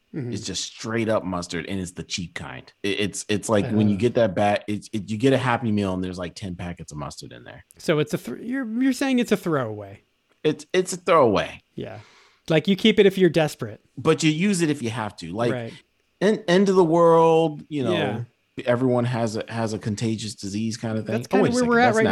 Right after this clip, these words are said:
Speaker 1: now, Jeff. I
Speaker 2: That's
Speaker 1: mean,
Speaker 2: kinda
Speaker 1: that
Speaker 2: now,
Speaker 1: is right,
Speaker 2: <laughs> so,
Speaker 1: right.
Speaker 2: yeah.
Speaker 1: Break glass in case of emergency.
Speaker 2: <laughs>
Speaker 1: Okay, we'll take the Bad
Speaker 2: Exactly.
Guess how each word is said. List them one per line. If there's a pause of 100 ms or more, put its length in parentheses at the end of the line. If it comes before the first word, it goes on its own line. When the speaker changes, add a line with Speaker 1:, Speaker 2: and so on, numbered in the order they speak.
(120)
Speaker 1:
now,
Jeff.
I
Speaker 2:
That's
Speaker 1:
mean,
Speaker 2:
kinda (120)
Speaker 1:
that
Speaker 2:
now,
Speaker 1:
is
right,
Speaker 2:
<laughs>
so,
Speaker 1:
right.
Speaker 2:
yeah. (400)
Speaker 1:
Break
glass
in
case
of
emergency.
Speaker 2:
<laughs>
Speaker 1:
Okay,
we'll
take
the
Bad
Speaker 2:
Exactly.